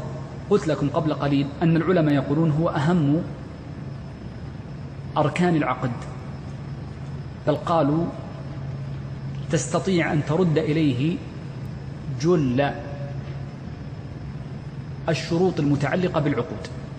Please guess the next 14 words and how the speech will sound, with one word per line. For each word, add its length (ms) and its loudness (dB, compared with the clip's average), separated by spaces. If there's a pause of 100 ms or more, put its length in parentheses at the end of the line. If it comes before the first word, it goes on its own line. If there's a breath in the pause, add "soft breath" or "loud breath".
(580)
بل 100 4
إن 180 6
بعضهم 340 2
ربما 300 2
تكلف 600 0 (140)
فأدخل 400 0
فيه 200 4
الجميع، 300 2 (1600)
وسأذكر 600 4 (200)
عددا 240 4
من 280 6 (120)
الأمور 320 2
المتعلقة 560 2
بذلك. 420 -2